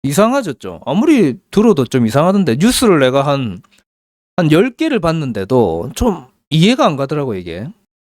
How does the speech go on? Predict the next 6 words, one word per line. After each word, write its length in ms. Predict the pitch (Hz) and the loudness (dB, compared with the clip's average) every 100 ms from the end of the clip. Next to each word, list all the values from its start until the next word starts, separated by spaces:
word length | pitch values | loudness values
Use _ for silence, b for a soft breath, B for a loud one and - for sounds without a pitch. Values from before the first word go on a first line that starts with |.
| - | -2
자, 120 | 151 | 0
항만공사의 920 | 160 233 269 269 269 247 220 202 202 | 2 2 2 0 -2 0 2 2 0
이제 360 | 156 139 113 110 _ _ _ _ _ _ - | -2 -2 -4 -8 _ _ _ _ _ _ -4
답변은 1080 | 160 - 233 196 131 120 117 95 76 80 - - | -4 0 -2 -2 -4 -6 -6 -8 -12 -18 -16 -6
뭐라고 340 | 113 131 147 | -2 2 4
했냐면 800 | 151 151 139 127 123 90 76 | 4 4 2 2 2 0 -6